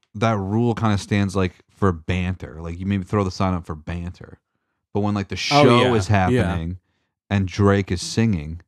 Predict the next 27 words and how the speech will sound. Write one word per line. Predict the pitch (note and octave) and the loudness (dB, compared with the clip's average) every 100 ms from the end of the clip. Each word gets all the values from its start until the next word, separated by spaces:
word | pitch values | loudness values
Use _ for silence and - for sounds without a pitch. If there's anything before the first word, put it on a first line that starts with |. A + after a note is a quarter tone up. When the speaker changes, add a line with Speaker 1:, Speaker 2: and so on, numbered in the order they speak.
| _ _ _ _ _ - | _ _ _ _ _ -16
Speaker 1:
fucking, | - G2+ G#2 | -6 -4 0
you | G2+ | 2
Speaker 2:
He's | F#2+ | 4
Speaker 1:
gotta | C3 D#3+ | 6 6
Speaker 2:
not | |
Speaker 1:
put, | D3 | 4
Speaker 2:
gonna | D#3 | 4
respond | D3 C#3 C#3+ C#3+ C3+ | 4 2 2 2 4
to | |
your | B2 | 0
sign. | A2 C#3 C#3 B2 | 0 0 4 6
Speaker 1:
you | |
gotta | D3 C#3 | 6 4
put | B2+ | 2
the | G#2 | 0
sign | - B2+ C#3 | -4 -2 2
down, | C#3+ | 2
Speaker 2:
Obviously, | D3 G2 A2+ | 2 -2 -4
he's | A#2+ B2+ | -4 -4
Speaker 1:
dude. | A2 - | -8 -12
Speaker 2:
in | A2+ | -12
the | |
middle | G2 - C3 C#3 | -10 -4 -2 0
of | C#3 | -2
a | C3+ | -2
song. | D3+ D#3 A2 | 0 0 0
Speaker 1:
Yeah, | G2+ C2+ | -2 -4